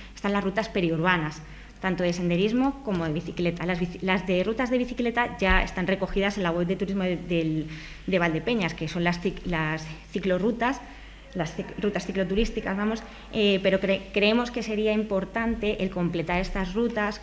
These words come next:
con las rutas de senderismo que ya la gente realiza, porque vienen recogidas en aplicaciones como Wikiloc, y hay muchas, muchas, eh, rutas, como puede ser a Baños del Peral, o como puede ser al Cerro de las Cabezas, que ya la gente está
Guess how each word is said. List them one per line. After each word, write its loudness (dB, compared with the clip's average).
con 0
las 0
rutas -2
de 2
senderismo 2
que 4
ya 6
la 8
gente 4
realiza, 4
porque -4
vienen 0
recogidas 2
en 0
aplicaciones -2
como 0
Wikiloc, 2
y 2
hay 6
muchas, 0
muchas, 2
eh, 0
rutas, 0
como -2
puede 0
ser 0
a 0
Baños 0
del 0
Peral, 2
o -8
como -2
puede 0
ser 0
al 0
Cerro 0
de 0
las -2
Cabezas, -2
que -2
ya 4
la 4
gente -2
está 2